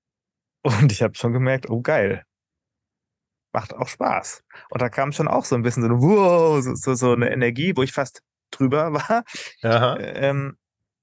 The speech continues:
Speaker 1: wo ich so dachte, hoppla, Achtung. Ne? Also, ich kann das schon verstehen, dass wir Menschen abhängig von werden und dass das eine Sucht sein kann.
Speaker 2: Ja.
Speaker 1: Das ist schon einfach ganz schön viel Power. So.
Speaker 2: Ist es auch,
Speaker 1: Also,
Speaker 2: ist es
Speaker 1: das
Speaker 2: auch.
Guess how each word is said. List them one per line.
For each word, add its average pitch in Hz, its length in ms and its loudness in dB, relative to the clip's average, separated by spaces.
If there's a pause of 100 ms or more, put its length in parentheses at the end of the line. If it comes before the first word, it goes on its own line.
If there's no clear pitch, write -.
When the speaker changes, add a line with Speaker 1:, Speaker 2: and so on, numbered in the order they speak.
(800)
Speaker 1:
wo 127 60 -6
ich 135 100 -4
so 143 80 2
dachte, 139 240 0
hoppla, 120 280 0
Achtung. 104 360 -4
Ne? - 320 -2
Also, 127 400 0 (1500)
ich - 80 -20
kann 139 140 -4
das 143 140 -2
schon 160 140 0
verstehen, 170 420 -4
dass - 160 -4
wir 113 80 -2
Menschen 107 500 -6
abhängig 113 420 -4
von 113 200 -4
werden 120 240 0
und 117 140 -4
dass 117 100 -4
das - 240 -8
eine 123 160 -6
Sucht 120 320 -8
sein 92 260 -6
kann. 90 300 -10 (640)
Speaker 2:
Ja. 92 460 -10
Speaker 1:
Das 107 120 -8
ist 110 180 -6
schon 151 180 -2
einfach 131 380 -4
ganz 117 160 -4
schön 135 160 -4
viel - 160 -8
Power. - 440 -4 (200)
So. - 340 -10 (1700)
Speaker 2:
Ist 131 180 -4
es 87 160 -8
auch, - 40 -12
Speaker 1:
Also, 104 260 -4
Speaker 2:
ist 101 100 -12
es - 220 -8
Speaker 1:
das 113 100 -16
Speaker 2:
auch. 113 60 -14